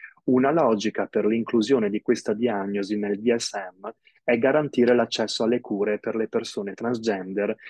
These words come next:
che cercano servizi di cure mediche, eh, che possono includere consulenza, ormoni sessuali,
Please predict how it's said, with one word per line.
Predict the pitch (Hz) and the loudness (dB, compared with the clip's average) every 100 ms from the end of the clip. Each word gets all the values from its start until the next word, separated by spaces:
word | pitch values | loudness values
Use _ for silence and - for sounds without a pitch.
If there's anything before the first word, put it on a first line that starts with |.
| - | -20
che | - 123 | -6 -4
cercano | - 127 - 107 | 2 0 0 -4
servizi | 101 123 117 113 104 117 | -2 -4 -2 -4 -2 -4
di | 110 | -4
cure | - 117 110 | -4 -2 -2
mediche, | 104 95 95 101 - 131 - _ _ _ _ | -2 -6 -8 -6 -2 -2 -4 _ _ _ _
eh, | 127 117 113 110 107 | -2 0 2 0 0
che | 123 | -6
possono | - 127 - 127 | -2 -4 -2 -4
includere | 123 - 117 104 | -4 -2 -2 0
consulenza, | 98 113 107 131 107 101 101 - 110 120 _ _ | -4 -6 -4 -2 -2 -2 -8 -4 -4 -4 _ _
ormoni | 139 117 123 127 117 | 0 2 4 2 0
sessuali, | - 107 - 113 98 95 98 107 | -4 -6 -2 -2 -2 -4 -4 -6